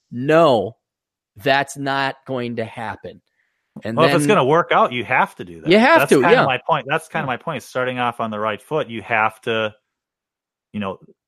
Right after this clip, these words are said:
Speaker 2: uh, like yourself enough to not put up with bullshit,
Speaker 1: Yeah, yeah.
Speaker 2: you know?
Speaker 1: And so
Speaker 2: And
Speaker 1: this, and the client there, he's like, right off the bat, I'd be, "No, you're not going to the,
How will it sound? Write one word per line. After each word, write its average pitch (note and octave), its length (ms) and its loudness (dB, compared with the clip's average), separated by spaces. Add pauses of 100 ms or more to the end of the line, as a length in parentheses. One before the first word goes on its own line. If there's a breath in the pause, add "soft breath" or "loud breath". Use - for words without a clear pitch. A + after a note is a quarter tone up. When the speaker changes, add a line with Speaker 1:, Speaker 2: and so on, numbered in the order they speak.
(120)
Speaker 2:
uh, G#2 140 -6
like A2+ 460 -2
yourself G2+ 480 -2
enough G2+ 600 -2
to G2+ 440 0 (420)
not G#2+ 240 -2 (260)
put G#2+ 160 0
up A2 140 -2
with A2+ 100 -6
bullshit, C#3 520 -6
Speaker 1:
Yeah, B2 200 -8 (160)
yeah. C#3+ 120 -8
Speaker 2:
you - 60 -6
know? - 60 -4
Speaker 1:
And F3+ 100 0
so C#3 100 4
Speaker 2:
And - 80 2
Speaker 1:
this, A#3 140 0 (300)
and F3 160 -2
the E3 80 0
client A#3 440 0
there, D3+ 160 2
he's D#3 180 -2
like, D#3+ 160 0 (320 soft breath)
right A#3+ 260 6
off C4 200 6
the E3 100 2
bat, F#3+ 320 2
I'd E3+ 100 2
be, E3 280 -2 (180 soft breath)
"No, G3 260 0
you're F#3+ 160 -4
not F#3+ 300 -2
going D#3+ 440 -4
to D3+ 200 -4
the, C3 280 -6